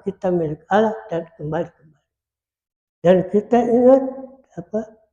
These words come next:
Kita manusia diturunkan oleh Allah dengan sebaik-baiknya manusia. Ya.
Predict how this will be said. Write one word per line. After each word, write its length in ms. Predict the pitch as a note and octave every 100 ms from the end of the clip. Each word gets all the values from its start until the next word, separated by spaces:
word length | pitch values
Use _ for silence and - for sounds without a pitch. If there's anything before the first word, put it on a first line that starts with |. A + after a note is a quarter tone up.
| _
Kita 400 | G#3 G#3 - G#3+
manusia 680 | G3 F#3 F#3 - A#3+ A#3 - - _ -
diturunkan 880 | G3 _ _ _ _ G3 G#3+ A3 G#3
oleh 280 | F#3 F3 F#3
Allah 260 | G3 G#3 G3+
dengan 320 | E3 F3+ F3+
sebaik-baiknya 920 | F3+ G3 E3 E3+ - - D#3+ - D#3
manusia. 640 | C#3 D3 D#3+ _ _ _ D3 _ _ _ _ _ _ _
Ya. 160 | E3+